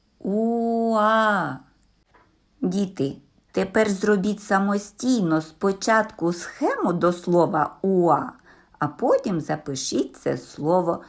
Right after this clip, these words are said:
за допомогою букв. Сідайте зручно, починайте працювати.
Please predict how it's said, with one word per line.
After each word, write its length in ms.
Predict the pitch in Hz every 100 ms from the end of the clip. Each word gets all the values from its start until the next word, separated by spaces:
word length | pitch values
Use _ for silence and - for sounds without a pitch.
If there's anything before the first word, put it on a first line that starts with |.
| - -
за 260 | 208 147 143
допомогою 960 | 147 - 143 139 151 170 175 175 175
букв. 440 | 151 147 113 - - _ _ _ _ _ _ _
Сідайте 640 | - 427 339 202 151 139
зручно, 680 | 147 - 165 185 - - 427 - _ _ _
починайте 680 | 156 151 143 139 185 254 -
працювати. 800 | - 131 - - 202 - -